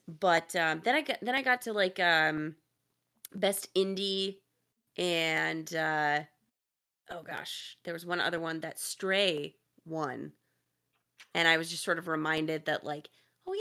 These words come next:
yeah, we talked about that game, and it looks kind of fun and cool," and just kind of reignited my interest in playing that.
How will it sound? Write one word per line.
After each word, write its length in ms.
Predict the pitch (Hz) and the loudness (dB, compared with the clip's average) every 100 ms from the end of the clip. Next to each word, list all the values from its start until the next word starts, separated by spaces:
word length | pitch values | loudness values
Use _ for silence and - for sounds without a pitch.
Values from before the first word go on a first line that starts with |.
| 466 | 2
yeah, 220 | 247 170 | 4 4
we 140 | 170 240 | 0 -6
talked 260 | 294 294 262 | -6 -6 -4
about 240 | 233 190 | -4 0
that 200 | 170 170 | 0 0
game, 340 | 160 160 160 156 | -2 -2 -4 -4
and 220 | 160 160 | -6 -8
it 440 | - _ _ - | -10 _ _ -6
looks 200 | 240 - | -4 -4
kind 160 | 277 240 | -2 -2
of 80 | 220 | -2
fun 340 | 226 226 175 | 2 2 2
and 140 | 165 | 0
cool," 500 | - 208 180 160 156 | -2 2 4 2 0
and 320 | 151 151 156 - _ _ - | -2 -4 -6 -12 _ _ -10
just 180 | 185 | -6
kind 120 | 220 175 | -4 -2
of 80 | |
reignited 600 | 175 165 156 160 160 156 151 | -2 0 0 0 -2 -2 -2
my 120 | 151 | -4
interest 420 | - 151 160 - | -4 -8 -10 -12
in 100 | 147 | -14
playing 340 | - - 131 | -10 -10 -8
that. 260 | 60 50 | -8 -8